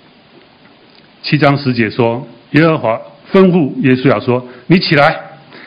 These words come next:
叫百姓自洁，对他们说，你们要自洁，预备明天，因为耶和华以色列神这样说：以色列啊，你们中间有当面物，若不除掉，在仇敌面前必站立不住。”我相信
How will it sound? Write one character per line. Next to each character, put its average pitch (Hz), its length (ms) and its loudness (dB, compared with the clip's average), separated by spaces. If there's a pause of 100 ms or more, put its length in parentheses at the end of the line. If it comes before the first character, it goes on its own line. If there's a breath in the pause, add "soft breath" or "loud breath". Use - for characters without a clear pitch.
(140 loud breath)
叫 147 180 2
百 143 340 2
姓 170 240 0
自 180 200 -2
洁， 127 280 0 (320 loud breath)
对 143 160 2
他 135 160 2
们 135 100 2
说， 147 220 0
你 139 120 2
们 165 100 2
要 185 160 0
自 180 220 -6
洁， 127 200 -2
预 190 180 -4
备 165 180 0
明 147 160 0
天， 165 240 -2 (360 loud breath)
因 139 160 4
为 135 220 4
耶 131 140 0
和 151 120 -4
华 120 280 -4
以 117 120 -6
色 156 120 0
列 147 140 4
神 113 180 -2
这 139 120 0
样 123 120 2
说： 127 300 -2 (160 loud breath)
以 139 100 2
色 180 160 2
列 170 140 4
啊， 110 160 -2
你 117 60 -2
们 139 160 0
中 180 240 0
间 165 200 -2 (200 loud breath)
有 - 160 0
当 175 200 2
面 151 200 0
物， 151 160 -2
若 143 120 2
不 143 120 -2
除 131 180 -2
掉， 135 240 2 (240 loud breath)
在 139 160 2
仇 127 220 0
敌 147 120 2
面 147 200 2
前 123 260 -4 (640 loud breath)
必 139 220 2 (120)
站 139 240 2
立 117 140 0
不 110 140 -6
住。” 110 200 -2 (1500 loud breath)
我 147 80 0
相 180 200 2
信 165 260 -2